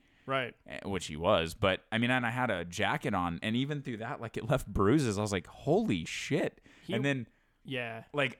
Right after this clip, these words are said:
Speaker 2: and then I started, and then I got super aggressive with him, and then he was, like, having fun. I mean, it was not a
Speaker 1: Yeah.
Speaker 2: big deal, but,
Speaker 1: Yeah.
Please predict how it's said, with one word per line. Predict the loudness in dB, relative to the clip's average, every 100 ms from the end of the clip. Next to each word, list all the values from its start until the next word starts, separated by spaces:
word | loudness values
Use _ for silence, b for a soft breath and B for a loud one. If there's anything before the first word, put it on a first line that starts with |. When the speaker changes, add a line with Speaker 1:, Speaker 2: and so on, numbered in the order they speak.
| _
Speaker 2:
and | 2 6
then | 6
I |
started, | 6 4 2
and | 4
then | 6
I | 6
got | 4
super | 0 0 0 -2
aggressive | 4 4 4 0
with | -2 -2
him, | -4
and | -2
then | -2 -4 -4
he | -2
was, | -2
like, | -2
having | 0 0 0
fun. | -4 -2 2
I |
mean, | 4
it | 4
was | 4
not | 2 0
a |
Speaker 1:
Yeah. | -2
Speaker 2:
big | -2
deal, | 0 0
but, | 0 -2 -2
Speaker 1:
Yeah. | -6